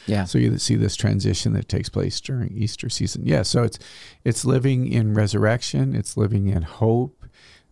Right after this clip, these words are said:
Speaker 2: it's living in the cross isn't the end of the story. It's
Speaker 1: Yeah.
Speaker 2: living in light. Yeah.
Speaker 1: Yeah. And we have fifty days of Easter.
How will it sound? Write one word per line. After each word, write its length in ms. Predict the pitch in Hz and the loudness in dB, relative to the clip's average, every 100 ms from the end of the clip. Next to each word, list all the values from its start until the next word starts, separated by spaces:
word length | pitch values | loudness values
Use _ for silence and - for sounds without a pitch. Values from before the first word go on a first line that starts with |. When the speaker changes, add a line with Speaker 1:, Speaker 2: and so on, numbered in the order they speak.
| - | -2
Speaker 2:
it's 220 | 110 - | -2 0
living 320 | 113 101 104 | 2 2 2
in 140 | 107 98 | 2 2
the 80 | 101 | 0
cross 400 | - 101 101 117 | 2 2 2 0
isn't 260 | 104 104 | 0 0
the 140 | 113 110 | 0 0
end 160 | 98 | 0
of 60 | 107 | -4
the 100 | 107 | -4
story. 680 | - - 107 107 110 123 135 | -4 0 2 2 2 0 -2
It's 80 | 208 | -2
Speaker 1:
Yeah. 140 | 107 107 | 2 2
Speaker 2:
living 200 | 104 110 | 2 2
in 180 | 98 | 0
light. 500 | 95 101 120 127 - - | 2 2 2 0 -6 -2
Yeah. 200 | 117 95 - _ _ _ | -2 -2 -8 _ _ _
Speaker 1:
Yeah. 200 | 131 123 101 _ _ _ _ _ - - - | 0 0 -4 _ _ _ _ _ -20 -20 -4
And 160 | 135 139 | 0 4
we 120 | 143 | 4
have 160 | 143 127 | 2 2
fifty 400 | - 190 - 143 | 0 0 0 2
days 400 | 131 139 151 135 | 2 2 2 0
of 100 | 104 | 0
Easter. 480 | 107 98 113 175 | -2 -2 -4 -8